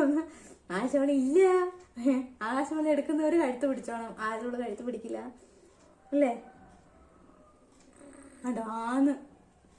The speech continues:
നാണം ഉണ്ടാവുന്നാ. ഒമ്പത് വയസ്സായ കൊച്ചിനെ കടിച്ചു പിടിക്കാൻ വയ്യാന്ന് ആരെങ്കിലും കേട്ടാ നാണക്കേടല്ലേ നീ?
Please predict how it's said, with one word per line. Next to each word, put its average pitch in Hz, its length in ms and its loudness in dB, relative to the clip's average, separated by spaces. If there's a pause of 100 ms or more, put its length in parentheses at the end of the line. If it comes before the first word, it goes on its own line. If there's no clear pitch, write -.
(480)
നാണം 320 500 2
ഉണ്ടാവുന്നാ. 370 460 6 (1160)
ഒമ്പത് 302 260 6
വയസ്സായ 403 420 4
കൊച്ചിനെ 381 340 2 (180)
കടിച്ചു 311 240 2
പിടിക്കാൻ 392 300 6
വയ്യാന്ന് 339 400 4 (1080)
ആരെങ്കിലും 339 400 4
കേട്ടാ 349 240 4 (100)
നാണക്കേടല്ലേ 403 640 2 (100)
നീ? 359 100 4